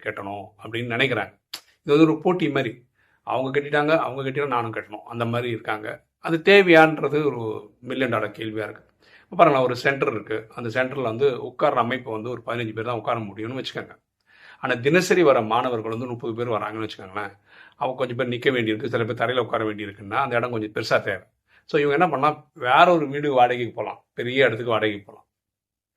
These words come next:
ரியலாவே இவங்க கிட்ட அவ்வளோ காசு இருக்குன்னு வச்சுக்கோங்களேன். எனக்கு தெரிஞ்சு சென்னையில ஒரு சென்டர் இருக்கு, அந்த சென்டர்ல ஃபுல்லா மார்வாடிக்கு தான் வருவாங்க. வந்தாங்க, ஒரு ஆறு மாசத்துல ஒரு பெரிய வீடு வாங்கிட்டாங்க. அது அவங்க கிட்ட அவ்வளோ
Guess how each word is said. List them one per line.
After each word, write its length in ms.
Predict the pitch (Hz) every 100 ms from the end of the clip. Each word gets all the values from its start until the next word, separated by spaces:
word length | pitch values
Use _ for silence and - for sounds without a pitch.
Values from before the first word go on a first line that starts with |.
| _ - - -
ரியலாவே 440 | 147 196 190 175 185
இவங்க 180 | 160 135
கிட்ட 180 | 135 131
அவ்வளோ 240 | 120 127 120
காசு 280 | 110 120 127 123
இருக்குன்னு 260 | 107 110
வச்சுக்கோங்களேன். 280 | 101 110 117
எனக்கு 160 | 123 131
தெரிஞ்சு 200 | 131 131
சென்னையில 280 | 123 131 110
ஒரு 80 |
சென்டர் 300 | 107 110 110 101
இருக்கு, 180 | 95 131
அந்த 140 | 127 120
சென்டர்ல 220 | 123 123
ஃபுல்லா 340 | 139 147 160
மார்வாடிக்கு 460 | 143 127 127 113 107
தான் 120 | 117
வருவாங்க. 220 | 107 104 _ _ _ _ _ _ _ _ _ _ _ _ _ -
வந்தாங்க, 340 | 170 202 180
ஒரு 120 | 202 165
ஆறு 200 | 156 160
மாசத்துல 380 | 156 156 160 170
ஒரு 140 | 143 135
பெரிய 360 | 135 131 143 139
வீடு 220 | 127 131
வாங்கிட்டாங்க. 460 | 120 120 110 117 127 - _
அது 140 | 190
அவங்க 140 | 180 170
கிட்ட 160 | 180
அவ்வளோ 180 | 147 135